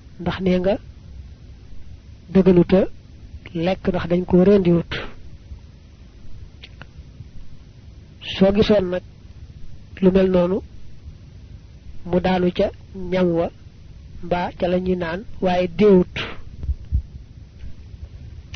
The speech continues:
kon ba waxee bismillahi rek man koo daldi lekk. Te nag boo koy sàqami nga yéene ca sàqami nga mu dig rendeem.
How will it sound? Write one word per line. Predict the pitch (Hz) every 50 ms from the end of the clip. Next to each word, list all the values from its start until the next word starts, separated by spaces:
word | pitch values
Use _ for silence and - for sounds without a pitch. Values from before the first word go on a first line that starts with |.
| - - - - - - - - - - - - - - - - -
kon | 180 170 170
ba | 170 185 190
waxee | 208 - - 185 180
bismillahi | 170 175 - - 190 170 180 170 180 180 185 165 165 165
rek | 170 180 196 - - - - - - - - - - - - - - - - - - - - - - - -
man | 185 175 180 175 -
koo | 170 170 170 175 196 254 - - - - - -
daldi | 175 170 170 165 180 180 - - - - -
lekk. | 190 180 175 180 - - - - - - - - - - - - - - - - - - - - - - -
Te | 180 170
nag | 175 180 - - - - - - - - - - - - - - - - - - - -
boo | - 175
koy | - - 180 175
sàqami | - 196 180 - - 170 170 180
nga | 175 170 175
yéene | 175 180 185 185 180 175 170
ca | - 165
sàqami | - 190 175 - - 170 165 170
nga | 170 180 208 - - - - -
mu | 170 185
dig | - 185 185 - - - - - -
rendeem. | 190 190 185 185 180 180 170 170